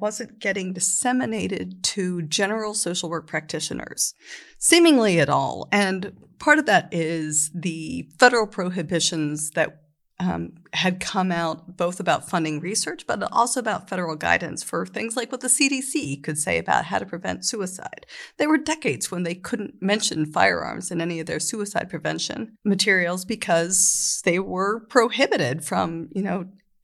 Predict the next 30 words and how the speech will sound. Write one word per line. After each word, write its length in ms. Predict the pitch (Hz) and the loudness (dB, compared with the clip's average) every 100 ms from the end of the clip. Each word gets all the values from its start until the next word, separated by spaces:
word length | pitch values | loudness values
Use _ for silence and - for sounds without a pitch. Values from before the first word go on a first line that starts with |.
| _ _ _ - | _ _ _ 0
saying 460 | - 269 262 240 - | 6 6 6 0 2
anything 480 | 269 285 285 233 208 | 2 2 -2 -4 -2
that 140 | 196 | 0
might 260 | 185 185 190 | 0 0 -2
be 120 | 185 | -6
perceived 680 | 175 165 - 165 156 151 - | -2 -2 0 0 0 -4 -4
as 420 | 165 160 165 - - 185 | -2 0 -2 -4 -6 2
gun 260 | 165 147 | 2 2
control. 600 | 143 147 - - - - _ _ _ _ _ _ _ - - - - - - - | -4 -8 -6 -8 -8 -10 _ _ _ _ _ _ _ -8 -8 -8 -16 -20 -12 4
And 480 | 220 214 202 185 - _ _ - | 6 6 4 -2 -14 _ _ 2
what 220 | 226 285 | 6 10
I'm 120 | 403 | 8
talking 400 | 277 277 247 214 | 6 -2 0 -2
about, 580 | 185 180 180 - _ - | 0 0 -2 -4 _ -2
to 100 | 190 | -2
be 100 | 190 | -2
clear, 440 | - 175 151 156 | -2 0 0 -2
has 240 | 156 185 185 | 0 0 2
very 300 | 254 269 247 | 2 2 2
little 300 | 214 208 190 | 0 0 -2
to 140 | - | -4
do 160 | 165 156 | -2 -2
with 160 | 160 | -2
gun 200 | 165 156 | -2 -2
control. 520 | 151 147 - 80 - - | -2 -6 -4 -6 -4 -2
I'm 140 | 220 | -2
talking 420 | 226 202 196 196 | -2 -4 -2 -6
about, 420 | 185 170 165 - | -4 -2 -2 -6
for 200 | - 233 | -4 -4
example, 640 | 233 - 214 202 208 180 | -2 -4 -4 -4 -4 -6